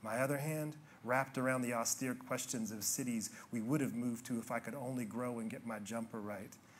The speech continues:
Cincinnati, Chicago, almost Brooklyn, nearly Detroit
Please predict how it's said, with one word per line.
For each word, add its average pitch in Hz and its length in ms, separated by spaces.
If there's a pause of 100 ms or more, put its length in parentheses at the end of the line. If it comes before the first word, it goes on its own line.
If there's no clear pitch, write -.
(140)
Cincinnati, 123 800 (220)
Chicago, 104 680 (580)
almost 131 520
Brooklyn, 107 460 (300)
nearly 127 400
Detroit 120 600